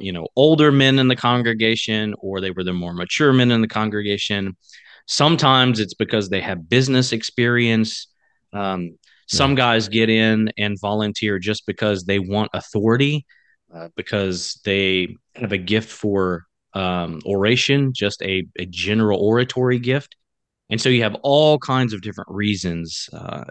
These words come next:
Speaker 1: who, you know, guys would be elders. But the first qualification, and I would argue this is the first qualification,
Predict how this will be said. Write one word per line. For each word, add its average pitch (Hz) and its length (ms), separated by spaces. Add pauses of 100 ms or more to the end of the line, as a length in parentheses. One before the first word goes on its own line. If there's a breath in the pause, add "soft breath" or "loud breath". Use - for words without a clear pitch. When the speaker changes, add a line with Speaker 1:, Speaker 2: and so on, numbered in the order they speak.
(180)
Speaker 1:
who, - 180
you - 260
know, 92 140
guys 95 320
would 90 100
be 85 200
elders. 92 520 (240)
But 120 140
the 120 80
first 196 460
qualification, 123 760
and 107 80
I 156 60
would 135 160
argue 110 300
this 113 240
is 90 80
the 92 100
first - 320
qualification, - 920